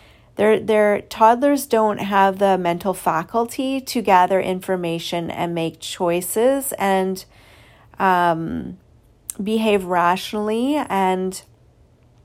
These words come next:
it's kind of interesting because I, I just feel like that's what society is turning into. So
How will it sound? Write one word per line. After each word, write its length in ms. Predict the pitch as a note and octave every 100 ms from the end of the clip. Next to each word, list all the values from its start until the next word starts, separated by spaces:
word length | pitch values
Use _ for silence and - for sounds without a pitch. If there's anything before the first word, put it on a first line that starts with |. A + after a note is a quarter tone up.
| _ _ - - _ _ - - _ -
it's 180 | A3+ -
kind 260 | A#3 A3+
of 80 | G3+
interesting 580 | G#3 G3+ G3+ - F3+ F3
because 300 | E3+ F3+ F3
I, 320 | E3+ E3+ F3
I 40 |
just 280 | F3 F3 -
feel 200 | F3 E3+
like 220 | E3+ E3+
that's 380 | E3 - - -
what 140 | - -
society 500 | F3 - E3 - E3
is 120 | E3+
turning 320 | - E3 D#3+
into. 360 | A3 C#4 - -
So 380 | - G3 F#3